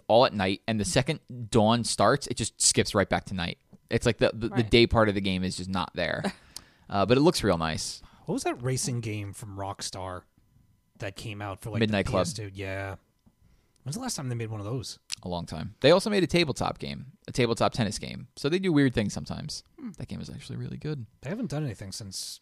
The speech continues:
Speaker 3: Grand Theft Auto.
Speaker 1: No, they just do Grand Theft Auto, and s-, the, the big rumor is that there's another Red,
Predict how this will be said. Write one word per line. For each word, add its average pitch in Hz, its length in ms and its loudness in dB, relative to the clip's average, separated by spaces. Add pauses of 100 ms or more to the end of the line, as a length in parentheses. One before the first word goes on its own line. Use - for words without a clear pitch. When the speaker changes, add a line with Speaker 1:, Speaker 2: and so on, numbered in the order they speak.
Speaker 3:
Grand 95 180 -14
Theft - 180 -16
Auto. 95 380 -8
Speaker 1:
No, 104 160 2
they 98 100 6
just 104 140 4
do 117 80 2
Grand 101 180 2
Theft 101 140 2
Auto, 101 340 6
and 98 180 -2
s-, - 120 -8 (560)
the, 113 340 -4
the 123 80 2
big 131 160 8
rumor 107 420 4
is 90 220 0
that 90 160 -2
there's 95 200 -2
another 92 180 0
Red, 90 240 0